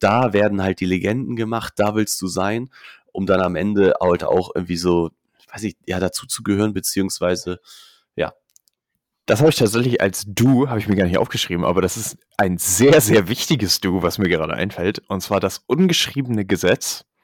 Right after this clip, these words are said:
Speaker 2: Ich weiß, es gibt Leute, die sagen, es stimmt nicht, aber ich bin fest davon überzeugt,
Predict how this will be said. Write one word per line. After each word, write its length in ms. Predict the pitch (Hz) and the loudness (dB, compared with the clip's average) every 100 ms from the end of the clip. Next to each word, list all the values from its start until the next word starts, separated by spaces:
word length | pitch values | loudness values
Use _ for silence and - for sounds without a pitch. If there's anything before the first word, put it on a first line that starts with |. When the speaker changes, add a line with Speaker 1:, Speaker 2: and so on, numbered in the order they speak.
| _ - - | _ -20 -20
Speaker 2:
Ich 100 | - | 0
weiß, 140 | - 123 | 2 4
es 60 | |
gibt 140 | - 101 | 0 2
Leute, 260 | 107 110 | 2 2
die 100 | 95 | -2
sagen, 320 | 92 95 95 87 | 2 4 4 2
es 100 | 85 | -2
stimmt 240 | - 117 | 0 0
nicht, 120 | 110 | 2
aber 100 | 90 | 2
ich 100 | 90 | 0
bin 120 | - 92 | -6 -8
fest 300 | - 135 - | -6 -6 -6
davon 240 | - 95 | -4 -2
überzeugt, 480 | 87 82 95 107 | 0 0 2 0